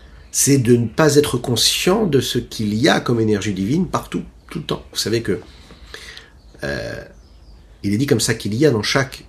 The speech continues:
génération, il y a trente-six tzadikim. Trente-six tzadikim, le Zohar explique. Trente-six tzadikim qui sont cachés, on ne les voit pas, des grands tzadikim, trente-six. Et on nous explique qu'est-ce qu'ils font ces trente-six tzadikim,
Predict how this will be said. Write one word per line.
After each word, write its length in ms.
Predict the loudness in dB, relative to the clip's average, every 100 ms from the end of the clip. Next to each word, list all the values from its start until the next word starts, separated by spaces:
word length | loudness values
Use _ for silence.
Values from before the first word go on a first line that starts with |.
| -20 -14
génération, 520 | -6 -2 -2 -2 0
il 180 | 0 0
y 100 | 0
a 100 | 0
trente-six 640 | -2 -6 0 2 4 2
tzadikim. 640 | 2 2 2 0 -2 -4 -4 -12 -20 -20 -20 -20 _ _ _ -20 _ -8
Trente-six 280 | -6 -4
tzadikim, 360 | -4 -4 -4 -4
le 80 | -2
Zohar 140 | -2
explique. 460 | -4 -4 -6 -6 -16 -20 -20 -20 -20 -20 -18
Trente-six 280 | -6 -2 0
tzadikim 340 | 2 0 0 -4
qui 80 |
sont 100 | -2
cachés, 240 | 0 0 2
on 80 | 4
ne 80 |
les 80 | 4
voit 160 | 2 0
pas, 180 | -2 -4
des 80 | -6
grands 300 | -4 -2 -2
tzadikim, 400 | -2 -6 -8 -10 -12 -14
trente-six. 540 | -6 -4 -4 -6 -10 -16 -20 -20 -20 -20 -20 -20 -20 -20 -20 -20 -6
Et 180 | -4 -2
on 40 | -2
nous 160 | 0
explique 240 | 0 -2 -2
qu'est-ce 180 | 0 0
qu'ils 120 | -2
font 100 | -4
ces 160 | -4
trente-six 300 | -4 -6 -6
tzadikim, 500 | -6 -6 -8 -10 -10